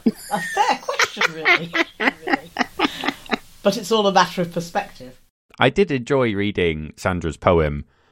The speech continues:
Speaker 2: uh, on the podcast. I also enjoyed,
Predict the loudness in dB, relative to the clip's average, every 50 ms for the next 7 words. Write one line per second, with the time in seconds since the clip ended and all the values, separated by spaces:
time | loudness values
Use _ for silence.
0 | _ _ _ _ 4 4 6 6 4 2 2 0 -2 -2 -2 -2 0 0 -2 -4
1 | -6 -2 -2 -2 -2 0 0 2 4 4 2 0 -6 -16 -18 -20 _ _ -20 -20
2 | -4 0 4 4 4 4 2 0 0 0 0 -2 0 0 0 0 0 0 -2 -4
3 | -6